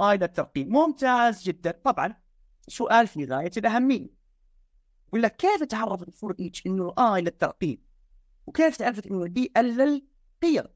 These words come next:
مثلًا؟ الآن هي ما تعرفت، هي تفترض أول بارامتر للقيم وثاني بارامتر للترقيم. فأنا لو عكستهم،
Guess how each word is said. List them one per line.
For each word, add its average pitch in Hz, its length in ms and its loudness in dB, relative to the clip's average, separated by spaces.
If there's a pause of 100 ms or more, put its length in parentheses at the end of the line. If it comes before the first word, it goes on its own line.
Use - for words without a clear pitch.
مثلًا؟ 160 360 -2 (1300)
الآن 220 520 0
هي 269 160 4
ما 330 200 6
تعرفت، 220 760 -4 (560)
هي 247 440 2 (800)
تفترض 190 560 2 (500)
أول 320 520 4
بارامتر 165 760 0 (540)
للقيم 220 1300 0 (560)
وثاني 277 600 2
بارامتر 220 720 2 (320)
للترقيم. 208 640 -2
فأنا 220 240 -2
لو 277 240 0
عكستهم، 294 640 -2